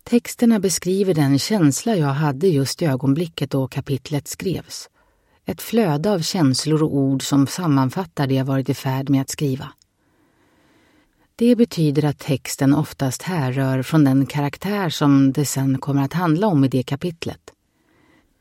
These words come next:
Den är en del av vad de förmedlat.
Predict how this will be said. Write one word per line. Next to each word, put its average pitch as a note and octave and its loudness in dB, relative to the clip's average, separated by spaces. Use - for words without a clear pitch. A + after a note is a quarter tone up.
Den G#3+ 2
är F#3+ 0
en F#3 0
del F3 2
av D#3+ 2
vad D3 0
de C3 4
förmedlat. D#3+ -2